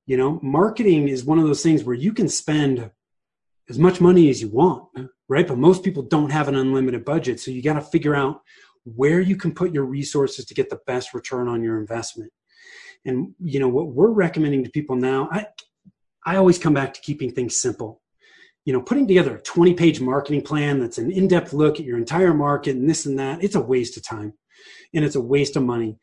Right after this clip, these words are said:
because most people never use all that stuff.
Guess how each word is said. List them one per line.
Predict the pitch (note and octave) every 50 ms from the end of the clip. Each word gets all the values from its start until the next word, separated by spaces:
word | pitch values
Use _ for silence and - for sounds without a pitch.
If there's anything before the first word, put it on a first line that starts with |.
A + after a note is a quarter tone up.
| _ _ _ _
because | D#3 D3+ D3+ C3
most | D#3+ E3 F3+ F3 -
people | G3+ F3 C#3+ B2+
never | A#2 B2 C3+ C#3+ D3+ E3+ F3
use | C#3 C3+ C3+ C3 A#2
all | C3+ B2+ B2 A#2+
that | A#2+ B2+ B2
stuff. | - - - C#3 B2+ B2 A#2+ B2